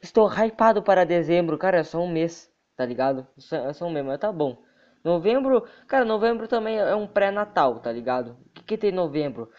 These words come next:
Novembro tem, tem novembro azul, que é pra consci-, conscientizar o, o homem de quarenta anos pra cima de um ca-, que lembrar o homem de quarenta e um an-, de quarenta anos pra cima que um cara tem que enfiar o dedo no cu dele. É isso.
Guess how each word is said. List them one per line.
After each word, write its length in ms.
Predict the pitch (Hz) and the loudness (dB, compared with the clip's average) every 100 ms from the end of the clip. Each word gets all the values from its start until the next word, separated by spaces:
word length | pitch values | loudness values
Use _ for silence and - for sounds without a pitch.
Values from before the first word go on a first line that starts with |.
| - 147 | -12 -6
Novembro 440 | 143 170 156 170 | 0 0 0 -6
tem, 1000 | 170 170 170 165 160 151 131 123 117 104 _ - - | 0 2 2 0 -2 -6 -8 -10 -14 -16 _ -20 -12
tem 100 | 180 | -6
novembro 440 | 185 175 185 180 214 | -2 0 0 2 0
azul, 440 | 196 160 185 180 _ - | 0 -4 -8 -8 _ -12
que 80 | |
é 20 | 147 | -4
pra 160 | 170 | -4
consci-, 460 | 170 175 170 160 - - - | -2 -6 -6 -14 -16 -20 -10
conscientizar 720 | 156 151 165 165 151 156 170 | -10 -8 -10 -8 -2 2 2
o, 220 | 165 147 | 2 -2
o 180 | 143 143 | -4 2
homem 280 | 160 175 143 | 2 2 -4
de 100 | 120 | -6
quarenta 380 | - 131 139 135 | -4 -4 -4 -2
anos 320 | 135 143 135 | -2 -2 -8
pra 200 | - 120 | -10 -10
cima 360 | - 185 156 120 | -6 -4 -4 -6
de 300 | 131 156 165 | -8 -2 -2
um 100 | 160 | -2
ca-, 300 | - 139 127 - | -6 -8 -8 -12
que 280 | 147 143 127 _ _ 143 | -8 -8 -8 _ _ -2
lembrar 340 | 156 147 170 | 0 4 4
o 120 | 165 | 6
homem 220 | 160 160 | 4 2
de 80 | 135 | -4
quarenta 300 | 135 135 131 | -6 -6 -6
e 40 | 123 | -6
um 120 | 135 | -6
an-, 240 | - 131 | -8 -12
de 100 | 123 | -14
quarenta 360 | 117 123 135 131 | -10 -8 -4 -6
anos 180 | 127 - | -6 -10
pra 140 | 120 | -14
cima 340 | - 170 156 - _ _ | -8 -6 -6 -8 _ _
que 80 | 160 | -8
um 100 | 170 | -2
cara 560 | 180 180 156 120 - - - | 4 6 6 2 -4 -20 -12
tem 100 | 135 | -10
que 220 | 131 147 - | -8 -12 -10
enfiar 300 | 160 165 175 | -10 -2 0
o 80 | 175 | 0
dedo 260 | 151 170 151 | 2 2 2
no 140 | 151 | -4
cu 200 | - 156 | -8 -12
dele. 380 | 131 139 127 107 | -6 -6 -6 -8
É 120 | 113 | -6
isso. 440 | 139 156 - - | -2 -2 -4 -20